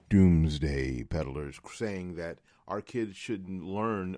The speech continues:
uh, for another year. Okay. They're not really saying that, but uh, but this online instruction model isn't going to work. Some places have zero accountability measures. Teachers are complaining about how many hours they have to teach, and they also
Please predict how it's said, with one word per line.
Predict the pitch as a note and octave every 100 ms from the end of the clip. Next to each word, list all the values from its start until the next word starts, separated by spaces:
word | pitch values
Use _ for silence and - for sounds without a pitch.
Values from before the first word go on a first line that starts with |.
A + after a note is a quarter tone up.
| -
uh, | - C#2
for | F2+ A2+ G#2+
another | G#2 G2
year. | F#2 G2+ C3 D2+ - _ _ _ _ -
Okay. | G3+ D#3+ A#2 A2+ - _ _ - _ _ _ -
They're | A#2+
not | D#2
really | C#2+ C2+
saying | F2+ D2+
that, | D#2+ D2
but | F2+ D#2+ - _ - -
uh, | G2
but | G#2
this | F#2 A2+
online | A2+ A#2 G#2 G2+
instruction | F2+ A2 G#2+
model | F#2+ F2+
isn't | F2+ F2+
going | E2 E2+
to | D#2+
work. | G2+ F2
Some | - G2
places | G#2+ F#2+ F2+
have | F2 D2
zero | D2 F#2 G#2 F#2
accountability | E2+ F#2+ F2 D#2+ F#2+ G2+
measures. | D2+ D2+ D2+ D#2 _ _ _ -
Teachers | A2+ A2
are | G2
complaining | F#2 F#2 G2+ G2 F#2+
about | F2 F2
how | F#2+
many | G2 F#2 -
hours | F#2 G2+ F#2+
they | F#2+
have | F2 F2+
to | E2
teach, | - G2+ - _ _ _ -
and | G2+
they | G#2+
also | D#2+ A2+ E3 - A2 G2+